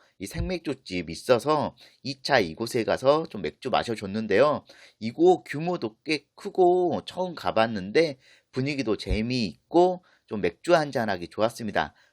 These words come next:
모든 튀김 주문했는데 가격도 뭐 나쁘지 않고 좀 시끌벅적하니 좀 술 마시기 좋은 그런 곳이었습니다.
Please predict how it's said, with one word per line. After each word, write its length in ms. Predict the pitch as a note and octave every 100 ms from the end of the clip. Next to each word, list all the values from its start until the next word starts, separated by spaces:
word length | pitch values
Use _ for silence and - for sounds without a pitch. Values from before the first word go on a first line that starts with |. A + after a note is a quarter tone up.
| _
모든 340 | G2+ C3 F#3+ G3
튀김 340 | B2+ G#2+ F#2+
주문했는데 960 | - B2+ B2+ C3 D#3 C#3 B2 E3 E3 C3+
가격도 600 | - A2+ C#3 _ - D3
뭐 120 | B2+
나쁘지 580 | G2+ - - C#3 - A#2+
않고 680 | D#2 D#2 - - B2 C3 D#2+ - _ - _
좀 100 | G#2
시끌벅적하니 1300 | - - - F3+ - - - F3 - C3+ C#3+ F#3+ - _ _ _
좀 120 | A2+
술 180 | A2 G3
마시기 400 | G3+ G3 - G#2
좋은 360 | - G#2 A2 C3
그런 240 | G#2 A2
곳이었습니다. 800 | A2 A2+ F2+ G#2 - A#2 F#2+ E2+